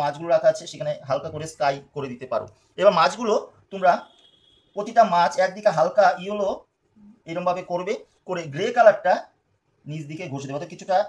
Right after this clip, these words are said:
ইয়েলো gray দিলে মাছের মধ্যে একটা হলদে আলো যে পড়েছে বা হলদে ভাব সেটা খুব ভালো দেখায়।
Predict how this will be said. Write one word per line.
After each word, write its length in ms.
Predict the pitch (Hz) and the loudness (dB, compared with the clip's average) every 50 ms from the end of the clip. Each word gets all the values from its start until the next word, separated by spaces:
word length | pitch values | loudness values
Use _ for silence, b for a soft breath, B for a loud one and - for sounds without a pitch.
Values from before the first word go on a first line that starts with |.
| 156 | -6
ইয়েলো 260 | 165 185 202 208 208 220 214 - - _ _ _ _ _ _ _ _ - 127 | -8 -8 -4 -2 -2 -2 -2 -6 -12 _ _ _ _ _ _ _ _ -14 -12
gray 160 | 139 160 175 180 - - _ _ _ _ _ _ _ _ _ _ _ | -10 -8 -8 -10 -12 -16 _ _ _ _ _ _ _ _ _ _ _
দিলে 220 | - 151 170 165 165 - - _ _ _ _ _ 139 | -12 -10 -8 -8 -10 -10 -12 _ _ _ _ _ -4
মাছের 200 | 143 - - 180 | -4 -4 -4 -4
মধ্যে 140 | 180 175 180 | -8 -8 -6
একটা 140 | 180 175 143 | -6 -6 -4
হলদে 240 | 151 165 180 175 196 180 160 | -4 -6 0 2 2 2 2
আলো 120 | 170 202 208 | 2 0 -6
যে 60 | 220 - - | -10 -10 -10
পড়েছে 300 | 180 170 175 165 - 196 208 - - _ _ _ _ 131 | -10 -10 -10 -10 -10 -10 -12 -12 -14 _ _ _ _ 0
বা 80 | 147 147 143 | 0 2 2
হলদে 240 | 147 165 180 175 214 175 165 | 0 -4 -4 -4 -4 0 2
ভাব 180 | 156 160 - - - - _ _ _ _ _ - | 4 4 4 2 -2 -10 _ _ _ _ _ -14
সেটা 240 | 151 147 - 180 202 - - - _ _ _ _ _ _ _ - | -14 -8 -2 -2 -2 -2 -2 -8 _ _ _ _ _ _ _ -14
খুব 100 | - 170 147 143 | -8 -6 -2 0
ভালো 180 | 131 139 160 220 - - _ _ _ _ - 139 135 | 0 0 0 -4 -8 -10 _ _ _ _ -8 2 4
দেখায়। 320 | 156 151 - 127 - - | 4 4 4 0 -4 -6